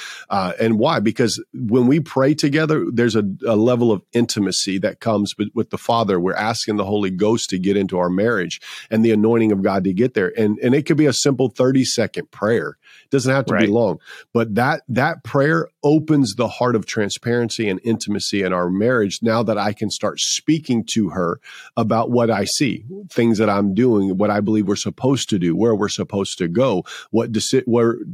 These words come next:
Speaker 1: do we have location changes, demographics changes, what, do we have career path changes? What does that look like?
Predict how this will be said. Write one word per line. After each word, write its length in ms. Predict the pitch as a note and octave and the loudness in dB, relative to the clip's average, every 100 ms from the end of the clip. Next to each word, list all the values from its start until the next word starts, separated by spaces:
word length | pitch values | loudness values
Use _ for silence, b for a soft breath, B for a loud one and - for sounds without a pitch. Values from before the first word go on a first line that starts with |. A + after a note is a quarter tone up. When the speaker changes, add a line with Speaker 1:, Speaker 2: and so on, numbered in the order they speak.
| A#2+ | 0
Speaker 1:
do 100 | A2 | 2
we 160 | A2 | 2
have 220 | G#2 A2 G2 | 2 0 0
location 800 | G2+ - B2 B2 - A2+ G#2+ G2+ A#2 | -2 0 0 0 2 2 0 -4 -8
changes, 440 | - G#2+ F2+ E2+ | -2 0 0 -2
demographics 720 | D#2 A2+ G#2 G2+ A2+ A2 A2+ | 0 0 2 0 -2 -2 -6
changes, 720 | - - A2+ G2+ F#2 F2+ E2+ - B B | -6 -4 0 0 0 -2 -4 -8 B B
what, 200 | - A2+ | -4 -2
do 100 | B2 A#2 | 2 2
we 100 | A2+ | 2
have 140 | A2 | 0
career 400 | - A#2+ A2 C3 | -2 0 2 2
path 400 | - A#2+ G#2+ G2+ | 0 -2 -2 -4
changes? 540 | - A2+ G2 E2+ F2+ E2 | -4 0 0 0 -4 0
What 160 | A#2+ | 2
does 180 | F3 D3+ | 2 2
that 220 | F3 D#3 | 0 -2
look 460 | A2 F#2+ G#2+ C#3+ D3 | -2 0 0 0 -2
like? 260 | A2 F2+ | -4 -4